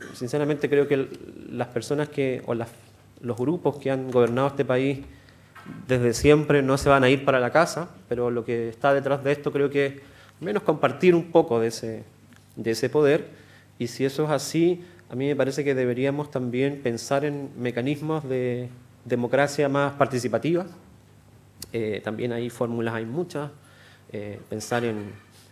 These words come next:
yo qué sé, en iniciativas populares de ley, en la posibilidad de que los ciudadanos puedan solicitar la derogación de leyes que no, que la mayoría no comparte, ¿no? Creo que esa sería una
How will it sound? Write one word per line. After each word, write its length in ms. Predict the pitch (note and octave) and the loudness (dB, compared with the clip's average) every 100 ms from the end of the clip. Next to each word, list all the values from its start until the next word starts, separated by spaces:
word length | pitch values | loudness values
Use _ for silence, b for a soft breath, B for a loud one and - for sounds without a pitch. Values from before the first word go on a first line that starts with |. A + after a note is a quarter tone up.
| B | B
yo 60 | - | -20
qué 60 | - | -8
sé, 200 | C3 B2 | -2 -2
en 120 | A#2+ | -2
iniciativas 580 | A#2+ A2+ A2+ A2 A#2+ A#2+ | -4 -6 -6 -2 -2 -2
populares 540 | A2 A2+ A#2 A#2 A2 - | -4 0 2 2 -2 -8
de 120 | G#2 A2+ | -6 2
ley, 500 | D#3 E3+ D3 C#3 C#3+ B B - | 4 4 2 -4 -8 B B -8
en 100 | A2 | -8
la 80 | |
posibilidad 540 | G#2+ G#2+ A2 G#2 A2 A2 | -8 -8 -8 -4 -2 -2
de 80 | A2 | -2
que 100 | G#2+ | -8
los 100 | G#2+ | -8
ciudadanos 420 | A2+ A2 A2 G#2+ | -8 -6 -6 -6
puedan 200 | A2+ A2+ | -6 -6
solicitar 460 | A#2 A2 A2+ A2+ | -8 -8 -6 -4
la 100 | A2+ | -4
derogación 720 | A2 A2 G#2+ G2+ A#2 A2+ A2 G#2+ | -4 -4 -6 -8 -8 -8 -8 -6
de 100 | A2 | 0
leyes 360 | B2 B2 B2 | 2 2 0
que 160 | - A#2 | -2 -6
no, 300 | A2+ A2+ A2 - - - - | -4 -8 -12 -18 -20 -20 -20
que 300 | - A2+ - - | -12 -8 -8 -8
la 140 | A2+ | -6
mayoría 720 | A2+ A2 A2 A#2+ A#2 A2+ A2 A#2 A2+ | -4 -4 -2 0 -2 -4 -10 -14 -6
no 160 | B2 | -4
comparte, 580 | A2+ G#2 D#3 - - D3+ C3+ | -4 0 0 0 -6 -8 -8
¿no? 180 | C3+ | -10
Creo 180 | C3+ A#2 | -6 -6
que 60 | A#2 | -6
esa 160 | A#2 | -6
sería 220 | A2+ A2 A2+ | -6 -6 -6
una 260 | A2 G#2+ | -6 -10